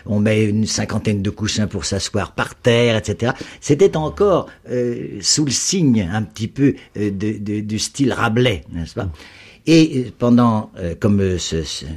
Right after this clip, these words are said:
ce spectacle des Baléares a eu du succès également dans le hall de la gare d'Orsay, cela m'a permis, pendant trois mois, car nous sommes restés trois mois, de humer un peu la gare d'Orsay.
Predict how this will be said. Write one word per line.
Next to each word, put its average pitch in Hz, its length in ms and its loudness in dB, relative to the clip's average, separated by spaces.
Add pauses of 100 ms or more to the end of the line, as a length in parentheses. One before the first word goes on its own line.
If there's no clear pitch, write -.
ce - 180 -12
spectacle 90 600 -6
des 78 160 -6
Baléares 82 440 -4
a 78 80 -8
eu 78 80 -6
du 80 100 -8
succès 76 540 -8
également 82 640 -4 (140)
dans 73 140 -10
le 80 140 -8
hall 80 140 -6
de 73 60 -10
la 71 120 -10
gare 80 180 -6
d'Orsay, 101 320 -8
cela 101 300 -4
m'a 90 140 -6
permis, 90 340 -4
pendant 85 300 -6
trois 110 260 -2
mois, 120 240 2
car 98 140 -4
nous 87 100 -2
sommes 76 220 -8
restés 71 240 -8
trois 90 200 -8
mois, 143 240 -2 (380)
de 127 380 4
humer 147 480 6
un 107 160 2
peu 160 240 2
la 110 160 4
gare 120 260 2
d'Orsay. 104 480 -2